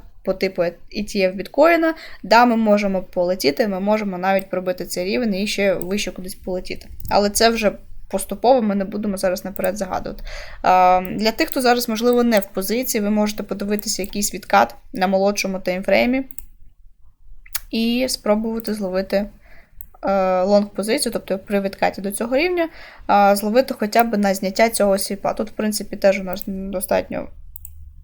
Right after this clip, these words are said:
скільки у нас виходить, три відсотки. Теж достатньо такий хороший рівень для того, щоб, а, заробити. Е, коли біткоін прийде сюди,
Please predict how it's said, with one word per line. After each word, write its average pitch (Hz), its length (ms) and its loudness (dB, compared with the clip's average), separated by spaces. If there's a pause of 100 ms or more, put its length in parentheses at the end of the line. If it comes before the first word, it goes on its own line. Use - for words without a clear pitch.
(520)
скільки 202 300 -10
у 190 40 -6
нас 202 180 -8
виходить, 202 320 -4
три 226 140 -2
відсотки. 302 500 2 (560)
Теж 220 260 2
достатньо 208 400 0
такий 208 260 -6
хороший 208 400 0
рівень 269 240 2
для 214 100 -2
того, 254 260 2
щоб, 202 320 -2 (640)
а, 196 380 4
заробити. 208 640 2 (320)
Е, 190 280 0 (220)
коли 247 380 4 (400)
біткоін 214 440 2
прийде 190 340 0
сюди, 208 240 0